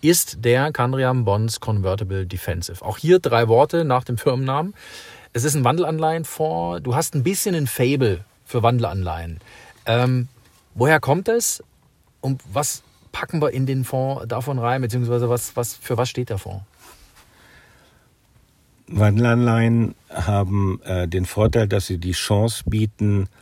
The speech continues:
Speaker 2: am Aktienmarkt zu partizipieren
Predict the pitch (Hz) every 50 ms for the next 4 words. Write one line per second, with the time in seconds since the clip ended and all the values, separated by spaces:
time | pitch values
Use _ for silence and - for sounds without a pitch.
0 | - _ _ _ _ - - 92 90 87 87 92 90 87 - - 95 - - -
1 | 110 104 104 101 101 104 - - - 98 98 - 98 98 101 - 95 92 - -
2 | - - 104 - - - 123 123 131 156 170